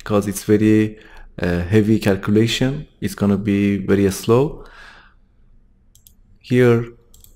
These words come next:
we have to assign the Phoenix. Then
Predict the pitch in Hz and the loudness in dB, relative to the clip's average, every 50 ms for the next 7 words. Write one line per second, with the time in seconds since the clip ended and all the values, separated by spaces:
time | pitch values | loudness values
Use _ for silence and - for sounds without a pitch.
0 | _ _ _ - - - 95 95 95 - - - - 92 - - - 98 98 98 | _ _ _ -12 -8 -8 -6 -8 -8 -8 -8 -8 -8 -8 -6 -4 -4 -2 -2 -2
1 | 98 95 95 92 90 90 90 90 90 90 90 92 - - - - - - 113 120 | -2 -4 -6 -6 -6 -6 -4 -4 -6 -8 -10 -14 -18 -20 -20 -10 -4 -2 -2 -2
2 | 127 135 127 - - - - - - - _ _ _ _ _ _ _ _ _ _ | -2 -4 -8 -12 -16 -16 -16 -18 -20 -20 _ _ _ _ _ _ _ _ _ _
3 | - _ _ _ _ _ _ _ _ _ _ _ _ - _ _ _ _ - - | -20 _ _ _ _ _ _ _ _ _ _ _ _ -20 _ _ _ _ -8 -6
4 | 95 92 92 90 90 90 90 - - | -4 -2 -2 -4 -4 -6 -8 -12 -14